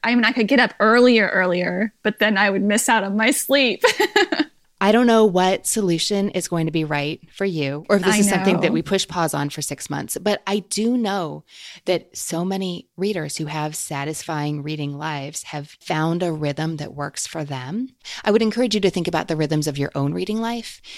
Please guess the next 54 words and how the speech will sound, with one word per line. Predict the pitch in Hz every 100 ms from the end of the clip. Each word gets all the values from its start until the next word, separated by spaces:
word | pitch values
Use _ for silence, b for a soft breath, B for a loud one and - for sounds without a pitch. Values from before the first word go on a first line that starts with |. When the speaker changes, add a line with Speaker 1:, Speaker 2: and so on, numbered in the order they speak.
| B
Speaker 2:
and | 180 175
if | 170
they | 233 -
Speaker 1:
Mm-hmm. | 156
Speaker 2:
are | 147
working | 143 139 - 135 127
for | -
you. | 135 - -
You | 214 254
may | 247 226
or | 247
may | 208 190
not | 180
be | 165 151
able | 151
to | 143
do | 139 131
anything | 139 139 135
about | 135 131
it | 127 -
right | 127
now, | 135 131 -
but | 175
just | 185 -
being | 185
conscious | 143 135 135 185 156
of | 147 143 - B B B B
your | 208 220 214 - -
habits | - 240 262 - - 160
and, | 151 147 -
"Is | - 190
this | 180
working? | 147 139 139 139 135 -
Is | 151
it | 139
not | 180 185 -
working? | 135 - 135 127 143
Is | 165
there | 180
anything | 175 170 165
I | 139
can | 143 139
do | - 180 175
about | 147 135 131
it | 120
right | 147 135 -
now?" | 143 139 143
could | 185
help | 185 233 196
you | 185
get | 170 151 -
to | 175
a | 165
place | 156 147 185 -